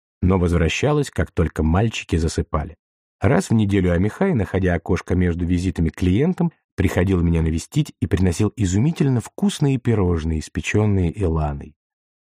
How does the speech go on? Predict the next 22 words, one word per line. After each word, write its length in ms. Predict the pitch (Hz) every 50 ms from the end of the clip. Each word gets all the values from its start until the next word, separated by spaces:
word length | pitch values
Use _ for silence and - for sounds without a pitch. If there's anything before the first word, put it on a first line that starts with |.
| _
Кофе 360 | - - 127 160 160 - 147 139
он 100 | 139 123
всегда 400 | - - 117 104 95 101 95 87
варил 320 | 87 82 85 90 92 90
сам, 400 | - - - 85 73 71 73 _ _ _ _ _ _ _ -
а 80 | -
потом 380 | - - 85 - - 156 160 127
с 60 | 92
довольным 480 | 90 87 85 92 90 85 85 82 85 82
видом 260 | 82 92 85 82 78
садился 500 | - - 82 82 85 90 82 - - 85
на 120 | 82 80
мой 180 | 80 80 78 73
диван, 400 | 73 82 80 107 139 143 143 - _ -
подмигивал 640 | 95 87 80 90 90 147 160 143 143 123 120 117 113
мне 320 | 110 110 110 107 107 - _ -
и 80 | 98
с 100 | - -
немного 400 | - 95 87 90 95 95 87 87
стариковской 640 | 80 - - 85 82 - - 87 - - - 85 80
интонацией 640 | 76 - 80 80 87 120 139 123 - - - 90
восклицал: 640 | 85 82 - - - 82 80 - - 78 76 73